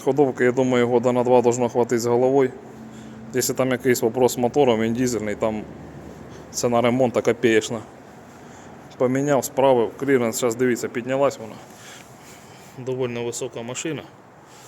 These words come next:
Отут, коротше, десь він тут брав, ось тут, і на стапелю тягли її.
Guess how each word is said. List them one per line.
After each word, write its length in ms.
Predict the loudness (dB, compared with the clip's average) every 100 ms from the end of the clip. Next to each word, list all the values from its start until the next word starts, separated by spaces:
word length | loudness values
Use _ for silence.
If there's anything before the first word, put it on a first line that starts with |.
| -20 -14 -12
Отут, 240 | -10 -12
коротше, 360 | -8 -6 -6 -6
десь 200 | -8 -8
він 100 | -12
тут 200 | -12 -8
брав, 260 | -4 -2 -2
ось 160 | -4
тут, 280 | -4 -8 -6
і 180 | -8 -6
на 240 | -6 -6 -8 -16 -10
стапелю 800 | -10 -8 -12 -6 -6 -4 -6 -4
тягли 340 | -4 -2 -2
її. 180 | -4